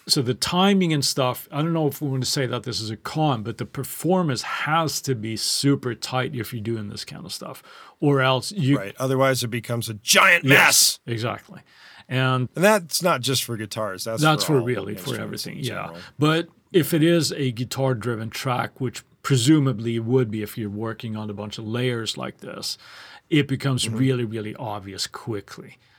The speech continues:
Speaker 1: if you don't do that.
Speaker 2: Yeah.
Speaker 1: Now, the slight changes, that could be just your pick attack or anything like that, can add to the interest and the character of it. But if your timing is all over the place,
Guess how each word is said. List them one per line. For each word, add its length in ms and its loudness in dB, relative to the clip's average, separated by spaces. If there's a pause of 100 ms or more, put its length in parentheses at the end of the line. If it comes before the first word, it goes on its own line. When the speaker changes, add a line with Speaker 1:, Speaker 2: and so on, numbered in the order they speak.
(240)
Speaker 1:
if 200 -12
you 60 -8
don't 200 -10
do 140 -8
that. 180 -14
Speaker 2:
Yeah. 120 -4
Speaker 1:
Now, 80 -8
the 140 -14
slight 720 0
changes, 840 -2 (720)
that 200 -8
could 140 -10
be 140 -4
just 260 -10 (240)
your 160 -4
pick 300 -6
attack 440 -8
or 60 -8
anything 320 -10
like 200 -14
that, 260 -8
can 200 -10 (120)
add 520 -2 (720)
to 260 -2
the 200 -6
interest 460 -4
and 100 -10
the 60 -6
character 520 -2
of 140 -10
it. 180 -12 (340)
But 240 0
if 180 -2
your 120 0
timing 480 2
is 140 -2
all 160 0
over 200 -2
the 100 -6
place, 520 -6